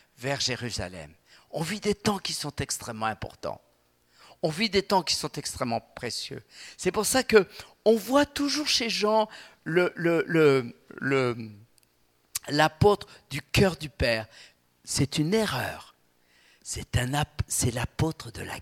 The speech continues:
guerre spirituelle. C'est une erreur. C'est parce que tu es dans le cœur du Père que tu deviens un guerrier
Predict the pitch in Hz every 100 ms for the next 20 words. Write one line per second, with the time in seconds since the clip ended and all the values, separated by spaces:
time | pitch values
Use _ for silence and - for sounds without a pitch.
0 | - 113 107 - - - - - - -
1 | - - - - _ _ _ _ _ _
2 | _ _ _ _ _ _ _ - - -
3 | - 131 156 190 - - - - _ -
4 | - - - 147 - 143 - - 175 151
5 | - - _ _ - - 160 151 127 120
6 | 117 - _ - 254 262 - 160 - 113
7 | 101 123 - - - - - - 120 123
8 | 104 135 123 _ _ - 113 - _ -
9 | 214 - - - 120